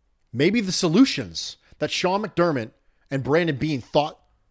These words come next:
they were gonna get this year came from toughness and assumption. They would show toughness and the ability to be a two-dimensional team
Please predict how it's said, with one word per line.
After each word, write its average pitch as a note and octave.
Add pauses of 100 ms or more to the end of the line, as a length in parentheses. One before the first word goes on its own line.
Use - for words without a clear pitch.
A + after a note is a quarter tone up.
(120)
they D3+
were C#3
gonna C3
get A#2
this D#3
year F3+ (380)
came F3
from B2+
toughness - (380)
and F3
assumption. C3+ (2000)
They E3+
would D#3
show C3+
toughness -
and E3
the D3
ability G3
to C#3+
be D3
a B2
two-dimensional A#3
team G#3+